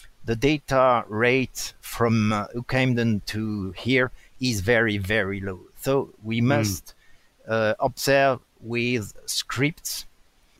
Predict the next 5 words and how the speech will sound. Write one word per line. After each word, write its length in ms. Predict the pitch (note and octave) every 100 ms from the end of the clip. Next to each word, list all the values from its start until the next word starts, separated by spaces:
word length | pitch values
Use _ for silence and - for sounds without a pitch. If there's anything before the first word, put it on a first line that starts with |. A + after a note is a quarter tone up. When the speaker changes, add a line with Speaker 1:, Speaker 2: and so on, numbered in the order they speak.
| - -
Speaker 1:
It's 280 | D3 - -
not 360 | E3 G3 - - - _ _ _
possible 680 | D#3 D3+ D#3+ C#3 C#3 D3+ C#3+ -
to 380 | C#3 C3 C3 - - - -
upload 800 | E3+ E3 - D3+ C#3+ D3 E3 G2+